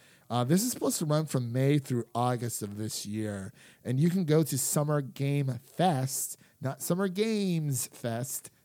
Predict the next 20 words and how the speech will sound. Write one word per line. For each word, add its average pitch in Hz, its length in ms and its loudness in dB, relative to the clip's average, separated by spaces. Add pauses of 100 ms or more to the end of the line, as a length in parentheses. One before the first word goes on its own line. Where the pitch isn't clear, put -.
summer 143 380 0
game 143 720 0
fest - 520 -6 (360)
dot 120 260 -2
com. 113 540 0 (560)
And 143 200 2
they 165 60 6
actually 240 300 4
have 262 160 6
an 185 80 2
entire 190 380 4
roadmap 120 760 2 (580)
of, 131 560 4 (240)
you 156 140 0
know, 113 420 2
what 139 380 0
they 160 160 0
plan 151 280 -2
on 139 200 0
doing. 139 560 0